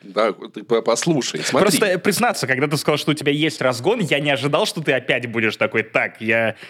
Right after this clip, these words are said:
Speaker 2: я не конспиролог, но у меня есть мнение.
Speaker 1: Нет, я
Speaker 2: Мир
Speaker 1: хочу,
Speaker 2: устроен
Speaker 1: я
Speaker 2: неправильно".
Speaker 1: хочу, М-, Максим, я хочу подсветить некоторые проблемы нашего общества.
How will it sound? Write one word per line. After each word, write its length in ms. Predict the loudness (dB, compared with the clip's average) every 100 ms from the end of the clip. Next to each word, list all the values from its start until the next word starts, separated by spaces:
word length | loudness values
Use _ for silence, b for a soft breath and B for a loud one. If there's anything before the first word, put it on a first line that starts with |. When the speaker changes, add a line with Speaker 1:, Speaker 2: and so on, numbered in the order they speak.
| B
Speaker 2:
я 200 | -2 0
не 120 | 0
конспиролог, 800 | 0 -2 0 0 2 2 0 0
но 100 | 2
у 60 | 4
меня 120 | 2
есть 280 | 2 0 -4
мнение. 320 | -4 -2 2
Speaker 1:
Нет, 200 | 2 2
я 160 | 2 2
Speaker 2:
Мир 80 | 4
Speaker 1:
хочу, 140 | 2
Speaker 2:
устроен 260 | 4 4 4
Speaker 1:
я 180 | 4
Speaker 2:
неправильно". 220 | 4 4 2
Speaker 1:
хочу, 180 | 2
М-, 260 | 2 2 2
Максим, 280 | 2 2 0
я 180 | 2 0
хочу 300 | 0 0 0
подсветить 600 | 0 0 0 2 2 0
некоторые 300 | -2 -2 -2
проблемы 380 | 2 4 4
нашего 300 | 4 2 2 2
общества. 440 | 2 -4 -8 -20